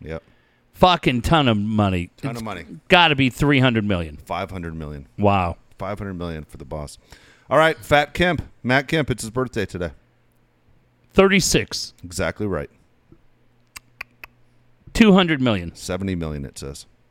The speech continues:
Speaker 2: He made more than that.
Speaker 1: That's what it <laughs> says. I don't know what to tell you.
Speaker 2: Okay.
Speaker 1: All right, here we go. Five random questions. If you could travel with any band in history, who would you choose?
Speaker 2: Oh, I love that.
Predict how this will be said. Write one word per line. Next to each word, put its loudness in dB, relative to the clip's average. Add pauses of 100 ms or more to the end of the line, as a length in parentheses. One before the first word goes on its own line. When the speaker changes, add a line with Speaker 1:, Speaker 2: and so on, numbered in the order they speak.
(140)
Speaker 2:
He 2
made 0
more -2
than -6
that. 0
Speaker 1:
That's -16
what -4
it -6
<laughs> -6
says. -6
I -2
don't -6
know 0
what -2
to -8
tell -2
you. -2 (260)
Speaker 2:
Okay. 2 (360)
Speaker 1:
All 6
right, 6
here 6
we 6
go. 6
Five 4
random 2
questions. 0
If -2
you -6
could -4
travel 4
with 2
any 0
band 0
in 0
history, -2
who 0
would -2
you -4
choose? 4
Speaker 2:
Oh, 8
I 2
love 0
that. 0